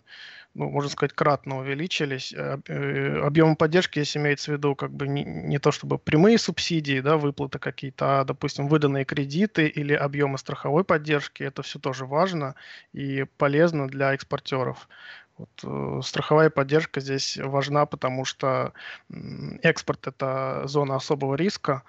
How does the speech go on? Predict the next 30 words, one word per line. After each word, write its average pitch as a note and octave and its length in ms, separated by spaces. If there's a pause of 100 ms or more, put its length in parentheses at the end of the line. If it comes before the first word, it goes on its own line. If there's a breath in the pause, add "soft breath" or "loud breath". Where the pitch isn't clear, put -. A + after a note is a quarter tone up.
(400 loud breath)
э, C#3 760
другие D3+ 380
рынки, D3+ 300
они C3+ 140
отличаются C#3 580
своими C#3 260
особенностями. C#3 880 (880 loud breath)
Э, - 80 (320)
вот, C#3+ 460
и C#3+ 480
здесь C#3+ 240
хотел D3 280
бы C#3+ 100
отметить, C#3 400
что, C3+ 480 (440 loud breath)
э, - 60
может C#3+ 680
быть, C#3+ 80
даже C#3+ 200
немножко C#3+ 360
вернувшись D#3 540
к - 20 (180)
первоначальной C#3+ 640
теме, F#3 380
да, C#3 160
чем C#3+ 200
мы C#3 120
торгуем, C#3+ 600 (440 loud breath)
э, C2+ 920
что, - 1400